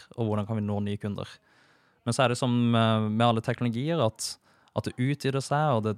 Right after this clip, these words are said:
det tilpasser seg. Så C R M i dag, C R M-systemer, kan plutselig gjøre veldig mye mer. Og det er litt opp til hver enkelt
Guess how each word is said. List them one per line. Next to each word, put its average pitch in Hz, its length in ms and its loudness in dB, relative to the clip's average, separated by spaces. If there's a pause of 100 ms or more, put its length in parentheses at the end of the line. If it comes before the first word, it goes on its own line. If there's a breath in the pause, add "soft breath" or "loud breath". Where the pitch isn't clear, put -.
det - 160 -6
tilpasser 131 400 -4
seg. 147 160 0
Så - 80 -4
C 117 220 0
R 113 160 2
M 113 160 2
i 107 100 -4
dag, 143 240 0
C - 160 -4
R 110 140 0
M-systemer, 123 500 -4
kan 123 160 -6
plutselig 110 300 -4
gjøre 107 180 0
veldig 104 220 -2
mye 101 160 -4
mer. 104 240 -2 (580 soft breath)
Og 110 80 -8
det 107 60 4
er 107 80 2
litt 117 160 -2
opp - 100 -6
til 107 140 -2
hver 110 160 4
enkelt 110 260 -4